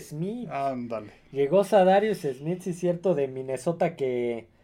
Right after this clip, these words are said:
Speaker 1: pues, ha, ha dado buenos números en los últimos años y desde que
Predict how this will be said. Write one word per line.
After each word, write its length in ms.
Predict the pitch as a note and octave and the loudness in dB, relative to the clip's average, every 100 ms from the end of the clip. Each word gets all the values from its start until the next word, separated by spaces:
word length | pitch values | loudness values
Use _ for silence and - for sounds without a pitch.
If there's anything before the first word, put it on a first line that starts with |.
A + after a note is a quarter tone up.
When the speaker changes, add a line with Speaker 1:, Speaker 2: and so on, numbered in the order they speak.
| _ _ _ _ _ | _ _ _ _ _
Speaker 1:
pues, 240 | C#3+ C#3 G3+ | -6 0 6
ha, 400 | B3+ C#4+ D4 C#4 | 8 8 8 6
ha 340 | F3 D3+ G3 | 2 -4 -2
dado 300 | G#3+ A#3 G#3+ | 2 2 2
buenos 340 | F#3 A3+ G#3 | 0 0 0
números 640 | F3 G3 A3 A#3+ D#4 - - | -2 -2 0 2 0 -2 -8
en 100 | C#3+ | -6
los 160 | C#3 | -6
últimos 460 | F3+ F3 G3 D#3 C3+ | -6 -4 -2 -2 0
años 300 | F3+ A3 F3+ | 0 0 0
y 240 | D3 B2+ | -2 -2
desde 340 | B2 B2+ C3 C3 | -2 -2 -2 -2
que 420 | C#3 C3 C3 C3 | 0 0 0 -4